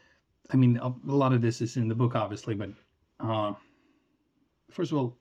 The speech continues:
being exceptional is pretty common, right? Um,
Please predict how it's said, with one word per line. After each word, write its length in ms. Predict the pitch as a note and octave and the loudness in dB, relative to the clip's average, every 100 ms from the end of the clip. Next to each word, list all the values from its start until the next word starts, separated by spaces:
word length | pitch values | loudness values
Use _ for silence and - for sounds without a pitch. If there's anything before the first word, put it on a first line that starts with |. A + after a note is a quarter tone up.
| _ | _
being 220 | - A3 | -2 0
exceptional 440 | B3+ - G3 - D3+ | 0 -2 -8 -2 -4
is 100 | - | -4
pretty 220 | - B2 | -4 -4
common, 440 | B2 A2+ G#2 G2+ - | -2 -6 -6 -12 -12
right? 300 | A#2+ B2 F3 - _ _ _ _ _ _ C#3 | -8 -6 -8 -16 _ _ _ _ _ _ 0
Um, 1080 | A#2 A2 A2 A2 A2 A2 A2 G#2+ G#2 G#2 | 0 0 -2 -2 -4 -4 -4 -6 -8 -10